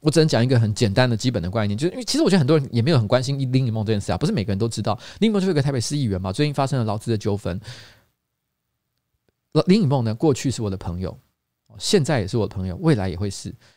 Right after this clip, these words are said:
没有任何的理由，我可以预见他会突然之间会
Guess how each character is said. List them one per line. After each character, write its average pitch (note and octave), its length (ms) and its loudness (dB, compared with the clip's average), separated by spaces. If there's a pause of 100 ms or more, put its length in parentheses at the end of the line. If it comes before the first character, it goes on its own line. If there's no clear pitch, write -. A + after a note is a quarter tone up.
(160)
没 E3+ 120 2
有 G3+ 100 8
任 F#3+ 160 4
何 B2 220 4
的 A#2 160 4
理 A2 180 2
由， F2+ 260 -4 (200)
我 A#2+ 80 -2
可 E3 120 2
以 C#3+ 40 2
预 D#3 200 4
见 A2+ 300 0 (140)
他 D3+ 100 -4
会 D3+ 140 6
突 C3+ 160 0
然 A#2 100 4
之 G#2+ 80 -4
间 A#2 100 4
会 B2+ 160 2